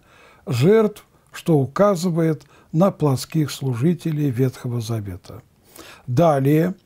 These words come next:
был утверждён жертвенник, покрытый золотом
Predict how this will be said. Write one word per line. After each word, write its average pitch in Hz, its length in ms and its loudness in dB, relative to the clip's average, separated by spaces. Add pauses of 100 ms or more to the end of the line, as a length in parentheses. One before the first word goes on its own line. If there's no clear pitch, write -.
(120)
был 196 260 2
утверждён 185 600 2
жертвенник, 165 800 0 (380)
покрытый 190 640 2
золотом 180 920 2